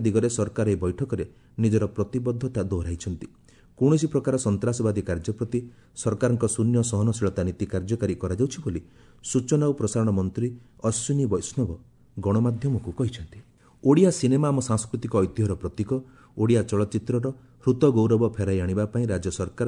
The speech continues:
ସମସ୍ତ ସହଯୋଗ ପ୍ରଦାନ କରିବେ ବୋଲି ମୁଖ୍ୟମନ୍ତ୍ରୀ ମୋହନ ଚରଣ ମାଝୀ କହିଛନ୍ତି। ଭୁବନେଶ୍ୱର କଳାଭୂମିଠାରେ ଆୟୋଜିତ ଦଶମ ଚଳଚ୍ଚିତ୍ର ସଂରକ୍ଷଣ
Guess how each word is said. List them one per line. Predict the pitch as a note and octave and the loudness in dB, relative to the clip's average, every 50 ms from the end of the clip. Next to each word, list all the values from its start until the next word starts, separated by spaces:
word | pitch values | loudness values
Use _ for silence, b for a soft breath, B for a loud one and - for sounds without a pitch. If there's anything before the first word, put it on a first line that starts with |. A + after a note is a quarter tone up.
| A#2 - | -4 -2
ସମସ୍ତ | A2+ A2 A#2+ A#2 A#2+ - A2+ - - | -2 0 0 -2 -2 -4 -6 -4 -2
ସହଯୋଗ | G2 F2+ G2 G2+ G#2+ G2 F2+ - | -4 -4 -2 -2 -2 -2 -2 -4
ପ୍ରଦାନ | F2+ E2 F2 F#2 F2+ E2+ - | -4 -4 -4 -4 -6 -4 -4
କରିବେ | F2 F#2+ G2+ G2+ A2 | -4 -2 -2 -2 -2
ବୋଲି | A#2+ B2 B2+ B B B B B B B | -4 -4 -6 B B B B B B B
ମୁଖ୍ୟମନ୍ତ୍ରୀ | A2 A#2 A#2+ - C3+ B2+ C3 C3 B2+ B2+ B2 A2 F#2 | -2 -2 0 0 0 0 0 -2 -2 -2 -2 0 0
ମୋହନ | F2+ F2+ A2 A#2+ A#2+ A#2 | 2 2 2 2 2 0
ଚରଣ | G#2+ F#2 E2+ E2 | 0 0 0 0
ମାଝୀ | D#2+ D#2 D#2 E2 F2 | -2 -4 -6 -8 -4
କହିଛନ୍ତି। | - A2 F2+ - - F2 D#2 - D#2+ - b b b b b b b - | -2 -2 -2 -2 -4 -10 -8 -8 -12 -14 b b b b b b b -2
ଭୁବନେଶ୍ୱର | G2 G#2 A2 A#2+ A#2 A#2 - C#3 B2 A#2+ A#2+ | 0 2 2 2 2 0 0 -2 -2 -2 -2
କଳାଭୂମିଠାରେ | - F2+ F2 F2 E2 G2 G2+ G2 G2+ A2 A2 A2+ G2+ F2 | -2 -2 0 0 -2 -2 -4 -2 -2 0 0 0 0 0
ଆୟୋଜିତ | E2 D#2+ F#2 E2+ - B2+ B2 B2 B B B B B - | -2 -4 -6 -6 -4 -6 -6 -6 B B B B B 0
ଦଶମ | A#2 A2+ - - C3+ C3+ C3+ C3 C3 | 2 2 2 2 0 0 0 0 0
ଚଳଚ୍ଚିତ୍ର | A2 G2+ G2 G2 A2 G#2+ - A2 G2 - | 2 2 2 0 -2 -4 -2 -4 -4 -2
ସଂରକ୍ଷଣ | F#2 F2 E2+ G#2+ G#2+ G#2 - - | -4 -4 -2 0 -2 -2 -2 -2